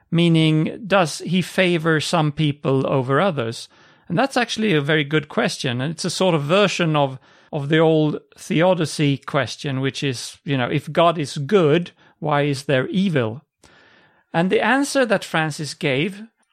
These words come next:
a-, and, and you want to say sometimes that Francis is not so bad. He's the progressive pope, et cetera. But here you can see what a weasel he is, because his answer was actually to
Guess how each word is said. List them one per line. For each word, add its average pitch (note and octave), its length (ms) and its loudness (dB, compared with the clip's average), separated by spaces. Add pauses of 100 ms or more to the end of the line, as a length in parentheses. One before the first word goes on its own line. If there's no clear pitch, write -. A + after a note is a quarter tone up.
(180)
a-, - 180 -4
and, C4 140 -2
and C#4+ 280 -2
you D#4+ 200 -2
want G#4 220 2
to F4+ 40 2
say A3+ 580 2
sometimes C#3+ 800 -2
that C#3+ 300 -2
Francis A#3 480 -2
is F3+ 100 -6
not D#3 220 0
so B2 180 -2
bad. - 400 -8
He's D#3+ 220 -4
the D#3+ 100 -2
progressive C#3 720 -4
pope, - 300 -10
et - 120 -16
cetera. - 280 -16
But G3 160 -6
here C4 160 2
you A#3 80 0
can G#3 160 0
see G#3 220 -2
what D#3+ 180 2
a C#3+ 60 2
weasel C#3+ 480 -2
he A2 140 -6
is, C#3 200 -8
because G3+ 320 -4
his G#3 140 -6
answer C#4 360 0
was F3 220 0
actually E3+ 540 -4 (380)
to D3+ 340 0